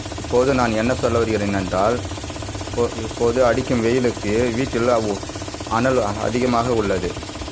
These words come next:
அதனால் அந்த அனலை குறைக்க, குறைக்க ஈஸியான வழி உள்ளது. நீங்க ஏர்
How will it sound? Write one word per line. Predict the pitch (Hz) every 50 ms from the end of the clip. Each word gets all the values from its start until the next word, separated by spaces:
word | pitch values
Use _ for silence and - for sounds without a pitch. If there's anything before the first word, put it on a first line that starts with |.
| - - - - - - - - - - - - -
அதனால் | 104 107 113 113 120 135 135
அந்த | 120 113 113 110
அனலை | 110 110 123 131 131 127 123 -
குறைக்க, | - 113 110 120 - - 110 101
குறைக்க | - - 107 110 113 98 107 110 117
ஈஸியான | 113 110 123 120 - 110 107 110 110 117 123 117
வழி | 101 95 98 107 123 143 - - - - - - - - - - - -
உள்ளது. | 113 110 110 107 98 92 90 101 - - - - - - -
நீங்க | 107 110 110 113
ஏர் | 113 113 123 131